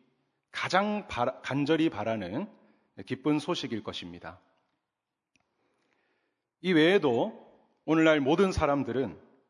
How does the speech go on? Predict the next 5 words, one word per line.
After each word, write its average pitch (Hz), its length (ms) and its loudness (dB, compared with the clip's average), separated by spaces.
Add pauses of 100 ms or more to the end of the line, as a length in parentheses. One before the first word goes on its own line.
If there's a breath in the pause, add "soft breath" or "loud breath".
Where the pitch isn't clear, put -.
(560)
각자 156 580 2
처한 165 360 0
환경과 160 960 0 (300)
상황에 185 480 2 (100)
따라 101 340 -4